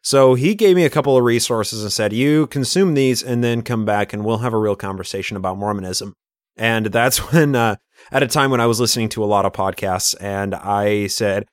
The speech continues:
there's gotta be a Mormon history podcast out there. Like, there, there has to be, you know, somebody who has taken apart, you know, from point A, the birth of Joseph Smith, uh,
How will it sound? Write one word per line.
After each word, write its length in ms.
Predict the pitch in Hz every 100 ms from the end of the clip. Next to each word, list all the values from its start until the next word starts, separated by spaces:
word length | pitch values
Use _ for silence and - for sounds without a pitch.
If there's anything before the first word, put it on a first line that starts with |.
| _ _ _
there's 280 | 123 160 151
gotta 260 | 147 147 127
be 300 | 123 113 107
a 120 | 107
Mormon 300 | 120 123 101
history 340 | 117 - 101
podcast 560 | 92 110 117 98 92 110
out 180 | 113 -
there. 280 | 82 90 110
Like, 160 | 107 104
there, 200 | 117 110
there 160 | 123
has 240 | 117 120 -
to 80 |
be, 220 | 120 120 110
you 340 | 101 107 117
know, 100 | 104
somebody 540 | 87 - 143 135 117 113
who 120 | 117
has 260 | 107 - -
taken 380 | - 123 120 113
apart, 560 | 107 110 - 113 101 - _ _ _
you 80 | 120
know, 160 | 113
from 320 | 95 - 117 107
point 340 | 123 139 131
A, 220 | 123 127
the 100 | 123
birth 280 | 107 123 120
of 80 | 117
Joseph 320 | 127 104 110
Smith, 420 | - 117 107 -
uh, 100 | 117